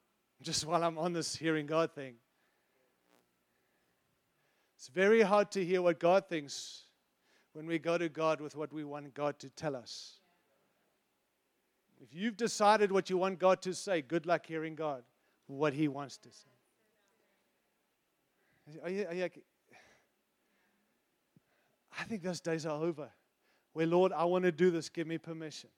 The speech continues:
I'm not looking for permission from God. I want direction from God. That's how we know we're in a safe place. Give me direction rather than, "I want your permission." I wanna do this, but I, and listen, guys, some of the best preachers in the world are writing books and saying stuff.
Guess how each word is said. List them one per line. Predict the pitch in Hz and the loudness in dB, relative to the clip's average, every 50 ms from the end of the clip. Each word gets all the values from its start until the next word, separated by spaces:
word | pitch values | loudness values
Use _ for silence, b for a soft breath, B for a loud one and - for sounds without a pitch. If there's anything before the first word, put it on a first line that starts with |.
| _ _ | _ _
I'm | - 160 208 226 233 | -12 -8 -8 -6 -4
not | 247 233 175 | -4 -6 -2
looking | 190 208 190 - 214 202 | -4 -4 -4 -4 -8 -8
for | - 202 202 | -6 -8 -8
permission | 175 - 180 170 165 170 165 - - 170 151 | -6 -6 -8 -6 -4 -4 -4 -4 -6 -8 -8
from | - 160 151 139 | -8 -8 -8 -8
God. | 131 127 120 107 104 _ _ _ _ _ _ _ _ _ _ _ _ _ _ _ - | -10 -12 -14 -16 -18 _ _ _ _ _ _ _ _ _ _ _ _ _ _ _ -12
I | 151 165 | -8 -6
want | 165 165 170 160 143 | -2 -2 -2 -4 -4
direction | 151 147 139 139 135 131 127 - - 127 113 | -4 -4 -4 -4 -6 -10 -12 -14 -16 -16 -20
from | _ - 104 95 | _ -20 -20 _
God. | 92 92 _ _ _ _ _ _ _ _ _ _ _ _ _ _ _ _ _ _ _ _ _ _ _ _ _ _ _ _ _ _ _ _ _ _ _ _ _ _ _ _ _ _ _ _ _ _ _ _ _ _ 127 | _ _ _ _ _ _ _ _ _ _ _ _ _ _ _ _ _ _ _ _ _ _ _ _ _ _ _ _ _ _ _ _ _ _ _ _ _ _ _ _ _ _ _ _ _ _ _ _ _ _ _ _ 2
That's | 151 196 214 - - | 2 4 4 4 2
how | 190 180 | 0 0
we | 175 165 160 | 2 2 0
know | 151 151 151 | 0 -2 -4
we're | 143 147 147 | -2 -2 -2
in | 143 143 143 | -2 -4 -6
a | |
safe | 135 - - 156 143 131 - _ | -8 -6 -6 -6 -8 -10 -12 _
place. | _ - 110 104 _ - - _ _ _ _ _ _ _ _ _ _ _ _ | _ -20 -20 -20 _ -20 -20 _ _ _ _ _ _ _ _ _ _ _ _
Give | - 185 185 | -10 -8 -4
me | 202 208 | -4 -4
direction | 196 160 185 170 170 170 175 180 175 - 170 147 143 | 0 4 4 6 6 6 4 4 2 -4 -8 -10 -10
rather | 147 151 156 156 151 151 | -4 -2 -2 -2 -2 -4
than, | 139 151 143 | -6 -6 -4
"I | 139 143 | -4 -2
want | 139 147 147 - - | -2 -2 -2 0 -2
your | 147 | -2
permission." | 135 - 151 143 135 131 117 - - - _ _ _ _ _ _ _ _ _ _ _ | -2 -2 -8 -10 -10 -12 -12 -14 -14 -16 _ _ _ _ _ _ _ _ _ _ _
I | 123 | -10
wanna | 147 147 165 196 240 269 302 | -2 6 8 10 10 10 10
do | 233 170 214 233 226 | 8 8 8 8 10
this, | 208 202 165 - | 10 8 8 8
but | - 185 175 | 4 6 8
I, | 185 175 b b b b b | 8 8 b b b b b
and | 156 190 | 0 4
listen, | 247 269 - 240 185 | 4 4 4 4 6
guys, | 180 180 170 - | 6 6 6 6
some | - 180 | 2 -2
of | 185 | 2
the | 170 170 | 2 2
best | - - _ 220 214 - - - | 2 6 _ 6 6 6 2 0
preachers | 196 214 202 - 190 175 | 0 0 0 0 -4 -4
in | 196 185 | 0 2
the | 180 | 6
world | 175 185 190 175 | 8 10 10 10
are | 165 | 10
writing | 165 165 170 170 175 170 | 8 8 6 6 2 0
books | 147 175 175 - - | 2 0 0 0 -2
and | 175 156 156 156 131 | -6 -6 -6 -8 -10
saying | - - 185 190 185 160 | -4 0 0 0 0 -2
stuff. | - - 180 165 143 - | -2 2 2 2 2 2